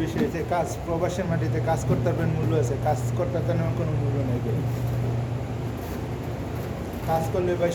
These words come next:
সবাই টান দিব, কাজ করতে পারবেন না, কেউ জিজ্ঞেস করবে না। প্রবাসের মাটিতে আসার পরে ফুল ফোকাস থাকবো, আপনি কাজ, আপনি যেই কাজ আইছেন ওই কাজটা শিখতে হবে ভাই।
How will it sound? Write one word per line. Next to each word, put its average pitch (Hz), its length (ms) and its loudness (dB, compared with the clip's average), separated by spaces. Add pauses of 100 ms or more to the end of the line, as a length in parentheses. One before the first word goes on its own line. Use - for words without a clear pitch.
সবাই 160 220 0 (100)
টান 165 120 2 (120)
দিব, 151 160 -4 (840)
কাজ 143 200 -2
করতে - 180 0
পারবেন 175 240 0
না, 175 120 -2
কেউ 165 140 0 (100)
জিজ্ঞেস 143 240 -2 (100)
করবে 120 260 -2
না। 120 60 -2 (1900)
প্রবাসের 180 440 -2
মাটিতে 175 340 -4 (120)
আসার 170 300 -2
পরে 170 140 -2 (100)
ফুল 175 220 -2
ফোকাস 170 320 -4
থাকবো, 151 260 -2
আপনি 151 140 -4 (160)
কাজ, 165 140 0 (540)
আপনি 175 140 0 (160)
যেই 185 220 6
কাজ 190 120 4 (100)
আইছেন 180 220 0 (100)
ওই 185 140 4
কাজটা 196 260 2 (100)
শিখতে - 320 0
হবে - 200 -2
ভাই। - 120 -2